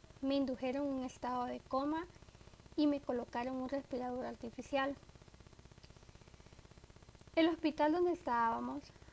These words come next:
no le resultaba extraño a mis padres. Diez años antes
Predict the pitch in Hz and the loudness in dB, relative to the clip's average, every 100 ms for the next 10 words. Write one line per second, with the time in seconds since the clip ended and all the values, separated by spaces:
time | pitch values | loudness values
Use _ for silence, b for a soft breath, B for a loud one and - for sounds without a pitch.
0 | - 277 294 330 330 320 254 254 240 262 | -2 2 4 4 4 0 0 2 2 0
1 | - - 233 220 214 226 233 - 254 247 | -4 -4 -4 -2 -4 -8 -8 0 2 2
2 | 262 254 - - - - - - - 320 | 0 -10 -14 -20 -20 -20 -20 -18 -16 -6
3 | - 311 311 330 320 330 320 262 240 233 | 2 2 4 4 4 4 0 -4 -4 -4
4 | 247 | -6